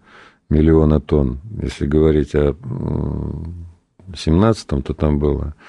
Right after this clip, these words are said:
четыре. Но здесь аграриев поддержало государство. И вот буквально перед Новым годом и после они получили, э, значит, компенсацию за засуху.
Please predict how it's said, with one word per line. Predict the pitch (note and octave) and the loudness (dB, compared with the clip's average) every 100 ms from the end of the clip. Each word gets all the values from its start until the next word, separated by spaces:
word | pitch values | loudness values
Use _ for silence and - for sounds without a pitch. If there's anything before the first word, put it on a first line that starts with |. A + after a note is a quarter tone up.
| - - _ _ - | -20 -20 _ _ -10
четыре. | - - A#2 G#2+ C#2 C2 _ | -8 0 4 4 2 -2 _
Но | D#3 - F2 | -4 2 4
здесь | E2 D#2+ A2 G#2 | 4 4 4 4
аграриев | F2+ E2+ F#2+ F2 - | 2 4 4 4 2
поддержало | D#2+ D2 D#2 D#2+ E2 D#2 | -2 2 2 4 4 2
государство. | D2 - C#2+ C#2 C2+ - - - _ | 0 -6 -4 -2 -4 -8 -16 -16 _
И | D2+ | -4
вот | D2 D2+ D2 - - | 0 0 0 -6 -6
буквально | - D2+ D2 C#2+ D#2+ D2+ D2 C#2+ C#2 - - | -4 -2 -4 0 2 4 2 0 -2 -10 -6
перед | C#2 C#2+ | -2 2
Новым | F#2 G#2 F#2+ | 4 4 4
годом | F2 D#2 D2 | 4 4 0
и | |
после | C#2 F#2+ - D2 D2+ | 0 0 0 -6 -2
они | D2+ | -2
получили, | D2 D2+ C#2+ - F2 D#2 D2+ _ - - - _ _ - | -2 0 -2 -2 -2 -2 -4 _ -20 -20 -20 _ _ -4
э, | C#2+ C#2+ C#2+ C#2+ C#2+ - - C#2+ | -2 0 0 -2 -4 -6 -8 -6
значит, | C#2+ D2 - | -4 -4 -6
компенсацию | - C#2+ D2+ D2 E2+ D2+ - C#2+ | -4 0 0 0 0 0 0 0
за | C#2+ D2 | 2 2
засуху. | D2 C2+ - - F#2 | 2 0 -4 -16 -16